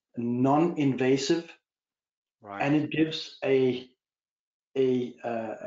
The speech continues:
Speaker 1: a good picture in a relatively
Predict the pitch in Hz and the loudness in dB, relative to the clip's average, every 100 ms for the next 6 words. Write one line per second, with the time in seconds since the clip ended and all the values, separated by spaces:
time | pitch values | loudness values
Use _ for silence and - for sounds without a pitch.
0 | - - 113 - - - _ - 170 185 | -14 -16 -20 -20 -20 -20 _ 4 6 6
1 | 180 - - _ _ _ _ _ - 147 | 2 -10 -20 _ _ _ _ _ -4 -4
2 | - 156 151 - 127 127 123 131 143 - | 0 0 0 -4 -6 -4 -2 0 0 0
3 | 127 117 117 | 0 0 -4